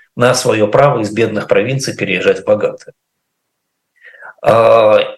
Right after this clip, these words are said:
и, эм, и здесь возникает ещё одна важная точка, ещё одна важная опора китайской экономики. Эм, китайское правительство, китайские власти очень жёстко регулируют потребление для того, чтобы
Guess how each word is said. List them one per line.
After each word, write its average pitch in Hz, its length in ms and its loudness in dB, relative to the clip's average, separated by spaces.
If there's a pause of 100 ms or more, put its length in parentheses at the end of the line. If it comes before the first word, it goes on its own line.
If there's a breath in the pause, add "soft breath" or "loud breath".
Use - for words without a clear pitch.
и, 156 580 0
эм, 131 440 4
и - 80 -6
здесь 165 420 -2
возникает 139 580 0
ещё 135 380 2
одна 104 140 -4
важная 101 500 0
точка, 180 320 -2
ещё 123 260 2
одна 117 200 0
важная 110 320 0
опора 104 560 -2
китайской - 540 -2
экономики. 104 760 -6 (720 soft breath)
Эм, 123 720 2 (340)
китайское 156 640 0
правительство, 131 720 -2
китайские 120 640 0
власти 127 500 0
очень 113 480 -4 (180)
жёстко 123 480 -2
регулируют 110 640 -4
потребление 107 800 -6 (440 loud breath)
для 120 180 -2
того, 131 280 2
чтобы 127 340 -2